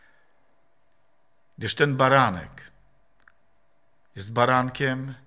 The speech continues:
pełnym miłości, łaskawości i chce przebaczyć. Ale przyjdzie czas i ten czas już jest blisko, że ten baranek będzie sądził ziemię.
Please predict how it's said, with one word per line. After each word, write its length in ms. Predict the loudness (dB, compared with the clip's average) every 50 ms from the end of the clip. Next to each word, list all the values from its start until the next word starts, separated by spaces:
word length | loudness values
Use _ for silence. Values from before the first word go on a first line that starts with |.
| -20 -20 _ _
pełnym 360 | -6 -4 -2 -2 -2 -2 -2
miłości, 600 | -4 -4 -4 -2 -2 -4 -4 -4 -6 -8 -8 -8 -10
łaskawości 1000 | -8 -8 -6 -6 -6 -6 -8 -10 -10 -10 -12 -12 -12 -12 -12 -14 -14 -16 -18 -20 _ _ _ _ _ _
i 60 | -16 -14
chce 200 | -12 -12 -12 -12
przebaczyć. 800 | -12 -12 -12 -12 -14 -16 -14 -14 -16 -16 -16 -16 -18 -18 -18 -20 _ _ _ _ _ _ _ _ _ _ _ _ _ _ _ _ _ _ _ _ _ _ _ _ _ _ _ _ _ _ _ _ _ _ _ _
Ale 180 | -14 -12 -10 -10
przyjdzie 360 | -10 -10 -10 -10 -10 -12 -10
czas 540 | -8 -8 -8 -8 -8 -10 -10 -10 -12 -12 -14 _ _ -20 -20 -20 -20 -20 -20 -20 -20 _ _ _ _ _ _ _ _ _ _ -18
i 60 | -12
ten 160 | -10 -10 -8
czas 240 | -6 -6 -6 -6 -8
już 160 | -10 -14 -16
jest 180 | -16 -16 -18 -18
blisko, 480 | -18 -16 -14 -12 -12 -12 -14 -18 -20 _ _ _ _ _ _ _ _ _ _ _ _ _ _ _ -18
że 140 | -18 -16 -12
ten 180 | -12 -12 -10
baranek 580 | -10 -10 -12 -12 -12 -14 -16 -18 -18 -20 -20 -20 -20 _ _ _ _ _ _ _ _ _ _ -16
będzie 320 | -14 -14 -14 -14 -12 -10
sądził 400 | -10 -10 -10 -10 -14 -18 -18 -16
ziemię. 360 | -16 -16 -16 -18 -20 -20 -20